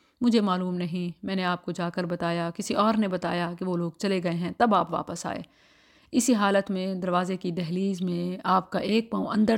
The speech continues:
تھا، دوسرا باہر۔ آپ نے میرے اور اپنے درمیان پردہ لٹکا دیا اور حجاب کی آیت نازل ہو گئی۔ یہ اس کا شان نزول ہے۔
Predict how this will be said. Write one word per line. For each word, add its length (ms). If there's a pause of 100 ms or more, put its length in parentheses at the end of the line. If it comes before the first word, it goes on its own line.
تھا، 140
دوسرا 260
باہر۔ 320 (540)
آپ 280
نے 140
میرے 420
اور 160 (100)
اپنے 300
درمیان 460 (180)
پردہ 280
لٹکا 420
دیا 220
اور 240
حجاب 500
کی 200
آیت 260
نازل 340
ہو 140
گئی۔ 280 (420)
یہ 180
اس 120
کا 120
شان 300
نزول 360
ہے۔ 140